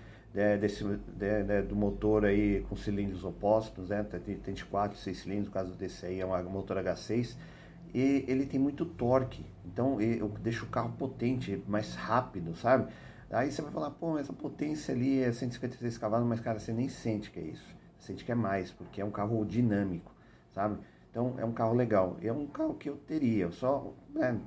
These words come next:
nem tudo são flores, como eu disse, o painel, e tem a parte de consumo, que é um pouquinho elevado. Mas tá num preço bom, né? Se você levar no, no, no seu mecânico, ele falar que tá ok, vale a pena comprar. Por outro lado, nós temos Jeep Compass de primeira geração,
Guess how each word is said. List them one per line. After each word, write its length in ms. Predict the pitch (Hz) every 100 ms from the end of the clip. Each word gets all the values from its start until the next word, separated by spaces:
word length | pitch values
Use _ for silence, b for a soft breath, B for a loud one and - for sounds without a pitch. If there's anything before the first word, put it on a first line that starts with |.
| -
nem 140 | 117
tudo 180 | 113 98
são 180 | - 131
flores, 440 | 117 123 139 -
como 160 | - 117
eu 40 |
disse, 160 | 95 -
o 40 |
painel, 360 | - 110 110 127
e 40 |
tem 160 | 131 131
a 40 |
parte 180 | 127 127
de 60 | -
consumo, 500 | 151 151 - 123 123
que 80 |
é 40 | 127
um 40 |
pouquinho 320 | 120 131 123
elevado. 460 | 127 127 95 85 - - B B B -
Mas 180 | 131 151
tá 80 | 147
num 120 | 131
preço 280 | 123 113 165
bom, 300 | 139 139 139 B B B B
né? 260 | 107 123
Se 120 | 117 104
você 200 | 101 110
levar 220 | 110 107
no, 400 | 110 107 104 104
no, 420 | 104 98 92 92
no 80 | 90
seu 120 | 117
mecânico, 460 | 123 123 107 95 98
ele 80 |
falar 200 | - 95
que 80 | 95
tá 80 | 101
ok, 420 | 95 - 143 127 92
vale 160 | 107
a 60 | 110
pena 180 | 113 113
comprar. 380 | 123 117 85 - B B B
Por 120 | - 165
outro 120 | 160
lado, 200 | 156 156
nós 120 | 143
temos 220 | 143 131
Jeep 220 | 117 123 -
Compass 420 | - 123 127 143
de 60 | -
primeira 320 | 113 113 104
geração, 580 | 95 101 92 - 107 117